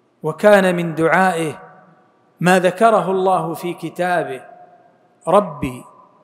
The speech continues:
إني أسكنت من ذريتي بواد غير ذي زرع عند بيتك المحرم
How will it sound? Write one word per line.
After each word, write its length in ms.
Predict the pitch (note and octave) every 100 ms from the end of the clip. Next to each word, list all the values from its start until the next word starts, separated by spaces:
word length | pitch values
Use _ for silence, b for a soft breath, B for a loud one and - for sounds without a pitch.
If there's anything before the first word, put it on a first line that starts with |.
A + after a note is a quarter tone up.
| _ _ _ _ -
إني 520 | G#3 A3+ A3 G#3+ F#3
أسكنت 500 | F#3 - A3 A3+ G3
من 260 | G3 G3 G#3
ذريتي 960 | F#3 F#3 F3 A#3 A3+ F3+ C#3+ C3 C3+ - _ _ _ _ _ -
بواد 600 | E3 F#3 G3 F#3+ F3+ E3+
غير 480 | E3+ D#3 F#3+ F3+ E3+
ذي 300 | D#3 E3 D3+
زرع 420 | D3 G3+ E3 - - - - _ _ _ _ D3+
عند 280 | G#3+ G3+
بيتك 540 | F#3+ F3 F3 E3+ E3 F3
المحرم 880 | E3 D#3+ D3+ G#3+ G#3+ F#3 F3+ D3+